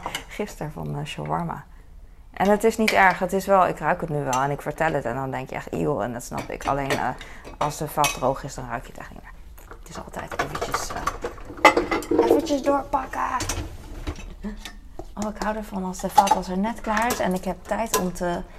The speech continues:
alles even droog te maken, want dan droogt het echt mega en je denkt echt, "Who cares? Facebook, boterhammoeder. Oh wel." Nee, niemand denkt dat trouwens. Want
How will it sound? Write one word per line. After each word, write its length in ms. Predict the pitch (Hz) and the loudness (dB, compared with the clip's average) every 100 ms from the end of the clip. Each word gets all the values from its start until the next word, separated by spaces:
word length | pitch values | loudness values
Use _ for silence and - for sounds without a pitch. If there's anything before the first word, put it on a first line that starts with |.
| - - | -16 -4
alles 360 | - 185 185 | -2 -2 -6
even 320 | - 165 170 156 | -6 -8 -8 -6
droog 280 | 156 131 | -6 -6
te 80 | - | 2
maken, 280 | - 113 - | 2 2 -2
want 140 | 151 | -2
dan 220 | 165 165 165 | -2 -4 -6
droogt 320 | 170 165 - | -6 -8 -10
het 120 | - | -14
echt 220 | - - - | -4 -2 -2
mega 160 | 175 - - - - - - - - - | 0 0 0 -4 -6 -10 -16 -4 -2 0
en 120 | 202 | 0
je 60 | 202 | 0
denkt 220 | 202 220 | -2 -4
echt, 120 | 220 | -4
"Who 140 | 277 | -4
cares? 640 | 339 - 392 403 - - - - - - 381 | -4 -4 -4 -2 -2 -4 -6 -10 -12 -12 -4
Facebook, 480 | 403 381 - 392 - - | -2 -2 2 2 2 0
boterhammoeder. 1000 | 339 403 381 370 381 381 392 381 392 392 - - - - - | 0 0 -2 -2 0 0 0 -2 -4 -6 -8 -10 -12 -6 0
Oh 160 | 262 | 4
wel." 280 | 226 214 208 - - - 311 - | 4 4 0 -8 -14 -8 -8 -6
Nee, 240 | 185 175 165 | 0 2 2
niemand 400 | 196 247 220 170 | 2 0 0 -2
denkt 220 | 151 147 | -2 -4
dat 100 | 143 | -6
trouwens. 340 | - - 165 | -6 -6 -4
Want 240 | 180 180 | -2 -4